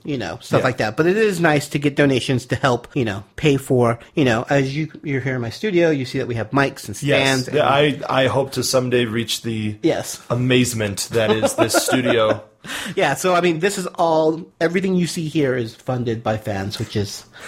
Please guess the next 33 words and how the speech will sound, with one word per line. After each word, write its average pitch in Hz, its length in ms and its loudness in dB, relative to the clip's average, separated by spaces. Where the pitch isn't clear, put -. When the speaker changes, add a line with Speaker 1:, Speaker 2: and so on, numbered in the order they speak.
Speaker 2:
Everything 151 480 0
the 139 100 0
light 131 220 2
touches - 280 -2
is 196 220 0
our 190 80 2
Speaker 1:
everything 175 300 2
Speaker 2:
studio. 156 180 2
Speaker 1:
here, 135 280 2
yes. 113 540 -4
Uh, 151 320 2
so, 156 360 0
yeah, 160 140 2
we 156 100 4
really 175 220 2
appreciate 143 380 0
it. 127 60 -2
And 139 160 2
if 139 60 -4
you 220 100 2
wanna 277 140 2
make 240 160 2
a 190 40 0
donation, 170 560 0
you 160 120 -2
can. 160 440 2
You 170 100 0
can 160 100 -2
go 156 100 2
to 151 80 2
our 139 120 2
Podbean 160 400 0
website 180 560 0